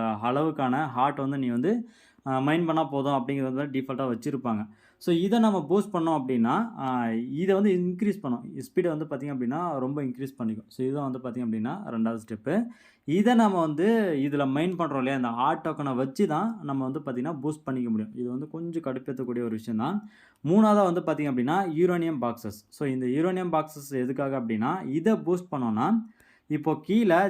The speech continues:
ஜீரோ பாயிண்ட் ஜீரோ த்ரீ watt per hour அப்படி சொல்லிட்டு இருக்குது இல்லையா? So, இதை வந்து, அ, இன்க்ரீஸ் பண்ணும். அ, இப்போ வந்து ஒன் பாயிண்ட் ஃபைவ் மடங்கு, இல்லைன்னா ரெண்டரை, ரெண்டு மடங்கு, மூணு மடங்குன்னு சொல்லிட்டு இருக்குது இல்லையா? So, அதை வந்து பார்த்தீங்க அப்படின்னா,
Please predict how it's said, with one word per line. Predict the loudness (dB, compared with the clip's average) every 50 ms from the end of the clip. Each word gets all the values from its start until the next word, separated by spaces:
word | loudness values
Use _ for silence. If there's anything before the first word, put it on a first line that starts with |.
| 0 -4 -6 -2
ஜீரோ | 2 2 4 4 4 2 2
பாயிண்ட் | 2 0 0 0 0 0
ஜீரோ | 0 0 0 -2 -4 -4 0 2 4 4 4
த்ரீ | 2 0 0 0 2 2
watt | 4 2 2 0 0 -2
per | -2 -2
hour | 0 0 0 0 0 -2 -4 -6
அப்படி | -6 -6 -4 -4 -4 -4
சொல்லிட்டு | -4 -4 -2 -2 0 0 -2
இருக்குது | -2 -2 -2
இல்லையா? | -2 -2 -2 -2 -2 -4 -6
So, | -8 -6 -4 -2
இதை | 0 0 2 2 2 2
வந்து, | 2 0 0 0 0 0 0 0 -2 -4
அ, | -6 -6 -4 -2
இன்க்ரீஸ் | -2 -2 -2 -2 -2 -4 -4 -4 -2
பண்ணும். | -2 -2 -2 -2 -4 -10 _ _ _ _ _ -20 -20 _ _ -6
அ, | -2 -2 -2
இப்போ | 0 0 0
வந்து | 0 0 0
ஒன் | 0 0 -2 -2
பாயிண்ட் | -4 -4 -2 -2
ஃபைவ் | -2 0 0 0 0 0
மடங்கு, | 0 0 0 0 -2 -2 -2
இல்லைன்னா | -2 0 0 0 -2 -2 -2 -2
ரெண்டரை, | -2 -2 -2 -2 -4 -4
ரெண்டு | -2 -2 -2 0 0 -2
மடங்கு, | -2 0 0 0 0 -2 -2 -4 -4
மூணு | -2 -2 0 0 0
மடங்குன்னு | 0 0 0 0 -2 -2
சொல்லிட்டு | -2 -4 -4 -4 -2 -2 -2 -2 -2 -4
இருக்குது | -4
இல்லையா? | -4 -4 -4 -4 -4 -4
So, | -6 -4 -4 -2
அதை | -2 -2 -2
வந்து | -2 -4 -4
பார்த்தீங்க | -6 -6 -4 -2 -2
அப்படின்னா, | -2 0 0 0 0 2 2